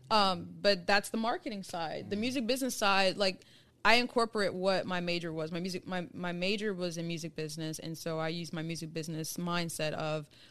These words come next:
Speaker 1: what is something that is messed up, wrong, or bad that can be fixed.
Speaker 2: Right.
Speaker 1: If you can fix it,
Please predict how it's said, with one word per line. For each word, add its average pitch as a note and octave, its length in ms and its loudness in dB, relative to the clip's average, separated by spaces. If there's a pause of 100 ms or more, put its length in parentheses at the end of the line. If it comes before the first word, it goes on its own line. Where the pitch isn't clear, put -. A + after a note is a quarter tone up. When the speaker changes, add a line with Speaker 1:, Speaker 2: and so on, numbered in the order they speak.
(120)
Speaker 1:
what G3+ 200 4
is C4+ 140 4
something F#3 680 0
that E3+ 320 -2
is D#3+ 680 -6
messed F3 340 -2
up, G3 280 4
wrong, F#3 680 4
or D#3 280 -4
bad F3+ 680 4
that F3 180 2
can F#3+ 220 -2
be D#3 60 -12
fixed. - 520 -8
Speaker 2:
Right. F#2 220 -12
Speaker 1:
If F3+ 80 -2
you C#4+ 100 4
can F3+ 140 -6
fix - 380 -4
it, D#4+ 220 -2